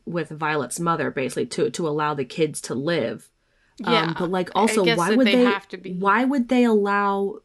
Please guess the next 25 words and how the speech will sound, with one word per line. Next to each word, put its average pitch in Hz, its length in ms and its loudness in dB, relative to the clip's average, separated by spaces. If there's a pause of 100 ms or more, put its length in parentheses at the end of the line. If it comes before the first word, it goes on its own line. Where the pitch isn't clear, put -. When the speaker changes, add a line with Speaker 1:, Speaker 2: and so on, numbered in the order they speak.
Speaker 1:
the 190 160 -4
rebel 180 480 -4
kids 156 720 -6 (580)
to, 156 680 -2 (340)
to 208 160 2
get 185 120 4
access 160 380 -2
to 156 100 -10
dragons? 131 460 -4
Like, 151 120 -8
that 202 200 -6
seems 320 240 0
like 226 120 2
a 180 40 2
really 165 360 -2
risky 147 340 -4
move 117 420 -10 (360)
of 160 180 -6
them 269 500 -2
Speaker 2:
<laughs> - 160 -20
And 220 200 -2
Speaker 1:
to 240 80 -4
Speaker 2:
clearly, 254 600 0
Speaker 1:
make. - 200 -2
Speaker 2:
<laughs> - 60 -20